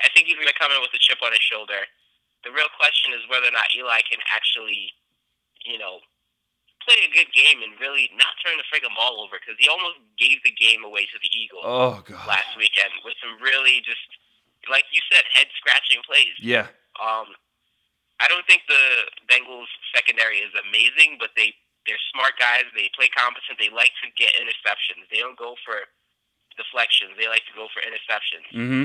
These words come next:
Speaker 2: mm-hmm.
Speaker 1: And I think, I think Andy Dalton to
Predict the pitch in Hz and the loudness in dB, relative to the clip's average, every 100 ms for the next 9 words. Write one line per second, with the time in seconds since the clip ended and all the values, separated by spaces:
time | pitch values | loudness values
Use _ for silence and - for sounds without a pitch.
0 | 135 - 123 131 143 - - - 117 - | -4 -8 0 2 2 -2 -4 2 2 4
1 | 131 131 - _ _ _ _ _ _ - | 2 2 -10 _ _ _ _ _ _ -4
2 | - 139 135 135 127 123 120 117 117 - | 4 4 6 2 2 -2 -4 -2 -6 -8